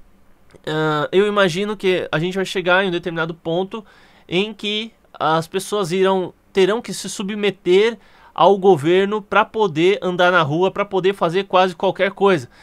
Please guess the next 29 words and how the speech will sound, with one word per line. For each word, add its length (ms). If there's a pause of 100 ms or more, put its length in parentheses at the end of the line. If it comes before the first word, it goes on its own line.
(280)
Então 240
você 220
vai 120
ser 200
livre, 500 (340)
você 240
vai 120
ter 100
a 60
sua 180
liberdade 680
de 480 (260)
fazer 600
o 100
que 140
você 260
quiser. 400 (220)
Só 240
que 100
você 280
vai 120
querer 420
um 140
emprego, 680
ao 80
invés 220
de, 160 (100)
de 160
empreender, 680